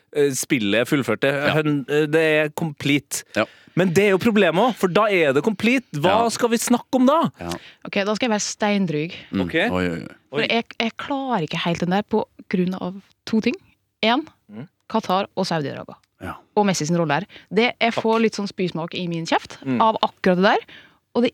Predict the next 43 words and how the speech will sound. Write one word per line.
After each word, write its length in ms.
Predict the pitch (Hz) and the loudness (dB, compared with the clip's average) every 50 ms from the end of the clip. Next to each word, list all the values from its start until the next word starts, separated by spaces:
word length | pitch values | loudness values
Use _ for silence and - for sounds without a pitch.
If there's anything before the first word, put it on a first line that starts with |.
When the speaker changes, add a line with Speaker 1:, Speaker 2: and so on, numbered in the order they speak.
| _ | _
Speaker 3:
irriterer 500 | - 302 302 262 233 185 - 190 180 170 | 2 2 4 4 2 2 2 2 2 4
meg 80 | 180 185 | 2 2
så 120 | - 214 220 | 2 2 2
gærent, 340 | 262 285 269 302 349 220 - | 2 4 4 2 2 0 0
langt 460 | 226 226 226 233 240 233 254 277 - | 0 0 2 2 2 2 2 2 2
i 60 | 262 | 0
hjerterota, 380 | 277 254 - 208 180 170 208 254 | 0 0 0 0 0 2 0 0
at 80 | - - | 0 0
han 260 | - 226 220 226 220 - - - - _ | 0 2 2 2 0 -2 -6 -20 -10 _
er 80 | - 247 | 2 2
nødt, 420 | 240 220 190 - - - - - - _ _ _ _ - | 4 4 2 0 -6 -12 -16 -16 -16 _ _ _ _ -6
nødt. 420 | 143 156 202 - _ - - - - _ _ _ _ _ - | -4 -4 -4 -6 _ -18 -20 -20 -20 _ _ _ _ _ -4
At 120 | - 208 | -2 2
han 160 | 240 247 240 | 4 4 6
gjør 280 | 226 214 190 185 202 220 240 | 6 6 6 4 4 2 2
det 60 | 226 | 0
der, 160 | 247 277 392 - - - | 0 0 -2 -4 -6 -4
Speaker 2:
Ja. 100 | - - | -2 0
Speaker 3:
som 100 | 247 247 | 2 2
den 80 | 247 233 | 2 2
personen 300 | 240 233 - 226 190 190 | 0 0 0 0 0 -2
er, 80 | 185 - | -2 -2
og 60 | - 175 | -2 -2
den 140 | 175 170 | -2 -2
inntekten 380 | - - 180 165 - 147 139 - | -2 -2 -4 -4 -4 -8 -12 -12
han 80 | 143 139 | -12 -8
Speaker 2:
Ja, 80 | - 107 | -2 2
fordi 160 | 123 127 127 | 4 4 6
Speaker 3:
har 240 | 123 120 120 196 233 | 6 6 6 6 6
Speaker 2:
nødt 0 | |
Speaker 3:
før. 220 | 247 254 160 127 | 4 4 4 4
Speaker 2:
er 40 | 120 117 | 2 2
han 80 | 113 117 | 2 2
jo 80 | 113 | 2
ikke. 440 | 101 - - 90 - - 104 - 240 | 0 0 -2 -4 -2 -4 -6 -4 0
Speaker 3:
Nei, 200 | 226 226 214 208 | 0 2 4 4
det 140 | 160 214 233 | 4 4 4
er 80 | 220 - | 4 2
han 220 | - - - 156 - | 2 0 -2 0 0
Speaker 2:
<laughs> 100 | - - | 0 -2
Speaker 3:
absolutt 280 | 180 - - - 240 285 | -2 -2 -4 -2 0 2
ikke. 160 | - 185 | 2 2
Speaker 2:
Ja. 40 | 175 | 0